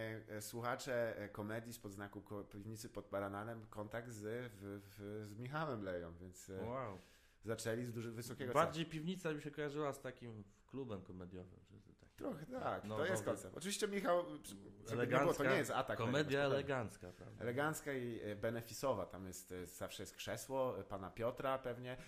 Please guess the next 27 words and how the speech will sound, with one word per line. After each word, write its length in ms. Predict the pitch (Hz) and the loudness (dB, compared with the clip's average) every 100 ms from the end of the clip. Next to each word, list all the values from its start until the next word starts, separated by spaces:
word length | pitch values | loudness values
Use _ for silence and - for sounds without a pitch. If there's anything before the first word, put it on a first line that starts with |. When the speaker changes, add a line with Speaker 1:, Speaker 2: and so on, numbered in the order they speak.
| - | 0
Speaker 1:
Nigdy 240 | 190 196 | 2 6
tam 160 | 175 165 | 6 6
nie 80 | 151 | 6
byłem, 400 | 185 170 175 156 | 8 8 6 0
zakładam, 480 | 160 180 175 151 139 | 0 8 8 8 4
że 80 | |
tak 120 | 143 135 | 0 2
jest. 240 | 117 - - - - | 0 -2 -10 -18 -8
No, 80 | 165 | 0
w 40 | |
wielu 220 | 151 147 | 4 4
rzeczach 300 | 127 120 104 | 4 0 0
tak 80 | - | 4
Speaker 2:
Ja 80 | 143 | 4
na 100 | 175 | 6
Speaker 1:
robię. 120 | 185 | 4
Speaker 2:
chwilę 240 | 185 202 160 | 2 0 0
wszedłem 400 | - 202 135 120 | 0 -2 -2 -2
ostatnio, 420 | 104 104 101 104 | -4 -6 -6 -4
jak 80 | 101 | -2
Speaker 1:
Mhm. 40 | 160 | -2
Speaker 2:
właśnie 280 | 107 - | -2 -4
byliśmy 300 | 104 110 110 | -6 -6 -8
w 40 | 104 | -8
tej 140 | 110 | -6
trasie 320 | 107 113 107 | -4 -6 -6
książkowej, 680 | 101 110 101 - 107 120 117 | -8 -6 -6 -4 -2 -2 -4